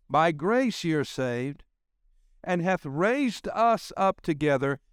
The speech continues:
and made us sit together in heavenly places in Christ Jesus." He has given me a seat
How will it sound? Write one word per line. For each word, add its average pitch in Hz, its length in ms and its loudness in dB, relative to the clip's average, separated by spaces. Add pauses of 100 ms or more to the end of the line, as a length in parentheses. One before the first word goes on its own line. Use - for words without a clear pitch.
(140)
and 165 280 -2
made 240 320 2
us 247 200 2
sit - 420 -4
together 147 420 0
in 139 220 -2
heavenly 202 400 0
places 147 560 -2 (260)
in 156 200 -2
Christ 156 420 0
Jesus." 113 400 -6 (220)
He 254 260 0
has 165 240 0
given 202 500 0
me 208 240 0
a 143 140 -4
seat 151 580 -6